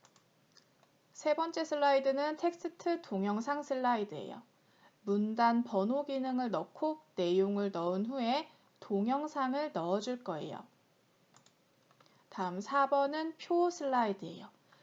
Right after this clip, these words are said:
표를 넣어주고 왼쪽 상단에 도형을 넣어줄 거예요. 다음 오 번은 차트 슬라이드예요. 차트를 만들어준 후에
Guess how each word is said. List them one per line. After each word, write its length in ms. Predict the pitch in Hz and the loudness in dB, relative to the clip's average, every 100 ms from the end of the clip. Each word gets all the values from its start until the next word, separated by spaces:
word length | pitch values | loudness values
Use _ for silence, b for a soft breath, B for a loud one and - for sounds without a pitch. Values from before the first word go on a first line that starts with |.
| b - | b -4
표를 380 | 320 320 320 | -2 0 0
넣어주고 720 | 220 185 208 214 220 302 339 - - | 6 8 6 4 -4 -2 -4 -6 -2
왼쪽 640 | 190 185 180 - 302 311 | 0 0 -4 -4 -4 -4
상단에 720 | - 277 277 269 247 269 277 | -4 -4 0 0 2 0 -2
도형을 640 | - 190 202 202 233 302 | 0 2 4 2 0 -2
넣어줄 480 | 262 170 185 202 220 | -2 -2 -2 -4 -10
거예요. 340 | - 147 208 214 _ _ _ _ _ _ _ _ _ _ b b b | -12 -12 -14 -18 _ _ _ _ _ _ _ _ _ _ b b b
다음 320 | - 214 202 202 | -6 -2 0 2
오 180 | 202 202 | 2 4
번은 500 | 262 277 269 269 269 | 4 4 2 0 2
차트 380 | 339 349 359 | 4 4 2
슬라이드예요. 680 | 359 277 262 226 - 117 147 b b b b | 0 4 4 4 0 -6 -8 b b b b
차트를 580 | - 294 294 302 302 294 | 0 0 2 0 2 2
만들어준 720 | 220 185 196 226 226 220 226 | 4 2 0 0 -2 0 -2
후에 600 | 247 311 269 240 285 - | -2 -2 0 2 2 0